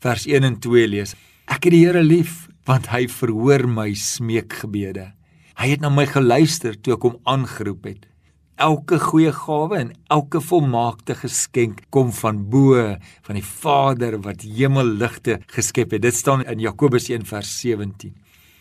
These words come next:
Wat sê iets moois met jou deel wat ek eendag raak gelees het. Hy sê, "Sê nou maar Bill Gates was jou pa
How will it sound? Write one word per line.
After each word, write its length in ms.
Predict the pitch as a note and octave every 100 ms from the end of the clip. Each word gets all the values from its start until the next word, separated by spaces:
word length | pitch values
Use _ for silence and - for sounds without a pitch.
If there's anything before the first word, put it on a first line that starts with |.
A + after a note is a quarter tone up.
| _ -
Wat 80 | C#3+
sê 120 | C#3+
iets 100 | B2
moois 240 | C3 C#3+ B2+
met 140 | A#2+
jou 80 | A2+
deel 360 | F#2+ A2 A#2+ G#2
wat 160 | G2+ G#2+
ek 120 | -
eendag 300 | C3 B2 A2 G2
raak 240 | G#2 G2+ -
gelees 260 | G#2+ G2+ -
het. 120 | A2+
Hy 60 | B2+
sê, 140 | F#3 F3
"Sê 160 | A3
nou 100 | C4
maar 220 | A3 E3
Bill 260 | - C3+ D3+
Gates 380 | A#2+ A#2+ A#2 -
was 220 | A2 G2+
jou 160 | A2+ G2+
pa 540 | - D3+ G2+ E2+